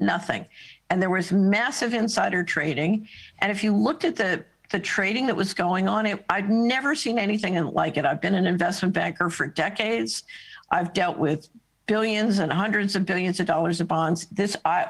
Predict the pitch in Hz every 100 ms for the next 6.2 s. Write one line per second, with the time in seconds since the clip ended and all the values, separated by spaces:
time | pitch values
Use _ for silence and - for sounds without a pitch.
0 | - 180 190 190 - - 320 233 120 -
1 | - - - - _ - 190 190 185 202
2 | 208 240 233 220 - 185 180 185 185 196
3 | - - 185 196 196 190 196 196 180 175
4 | 180 185 180 180 165 170 170 165 170 233
5 | 285 226 226 208 208 196 170 175 170 156
6 | 156 160